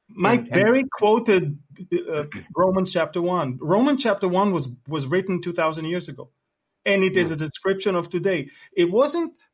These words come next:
Speaker 2: Amazing.
Speaker 1: Romans chapter one describes today better than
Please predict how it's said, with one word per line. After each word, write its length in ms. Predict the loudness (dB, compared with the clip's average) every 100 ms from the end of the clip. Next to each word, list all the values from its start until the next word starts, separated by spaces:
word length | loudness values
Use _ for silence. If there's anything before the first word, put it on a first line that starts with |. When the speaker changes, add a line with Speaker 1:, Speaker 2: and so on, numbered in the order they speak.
| _
Speaker 2:
Amazing. 220 | -16 0
Speaker 1:
Romans 420 | 0 2 0 -4
chapter 460 | -6 -2 -2 -2 -4
one 520 | -2 0 -2 -2 -8 -12 -12
describes 640 | -8 -4 0 2 0 -2
today 420 | -8 -2 0 -2
better 380 | 0 2 2 2
than 460 | 0 -2 0 -4